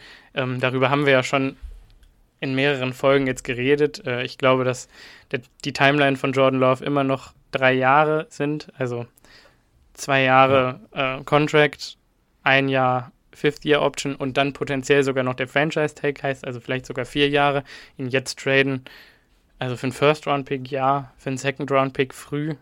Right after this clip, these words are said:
Speaker 1: wenn die richtigen Spieler auf dem Board sind, auf jeden Fall, aber ansonsten
Speaker 2: Ja.
Speaker 1: eher nein. Und vielleicht selbst dann nicht, also wenn man, ich hab tatsächlich gestern dieses Interview von Tom Grossi mit Mark Murphy geguckt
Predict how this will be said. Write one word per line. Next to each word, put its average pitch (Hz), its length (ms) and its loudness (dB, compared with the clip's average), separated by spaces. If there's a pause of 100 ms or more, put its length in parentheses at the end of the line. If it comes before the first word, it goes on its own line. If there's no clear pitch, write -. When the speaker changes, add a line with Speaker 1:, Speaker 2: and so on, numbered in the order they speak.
(520)
Speaker 1:
wenn 143 140 -2
die 139 80 -4
richtigen 143 320 -6
Spieler 156 320 -4
auf 143 120 -2
dem 147 100 -4
Board 139 240 0
sind, 139 340 -6
auf 123 140 -16
jeden 131 260 -2
Fall, 143 340 -2 (120)
aber 123 180 0
ansonsten 127 520 -4
Speaker 2:
Ja. - 60 -12
Speaker 1:
eher 123 240 -2
nein. 135 380 -2 (640)
Und 143 80 -8
vielleicht 143 340 0 (140)
selbst - 420 0
dann 147 200 2
nicht, 165 220 -6
also 131 200 -4
wenn 131 140 -2
man, 131 200 -4 (440)
ich 147 80 -4
hab - 80 -12 (680)
tatsächlich 139 480 -6
gestern 151 540 -2
dieses 139 240 -8
Interview 147 460 -4
von 139 200 -6
Tom 135 200 -4
Grossi 147 380 -2
mit 143 200 -10
Mark 127 240 -4
Murphy 139 340 -4
geguckt 143 480 -6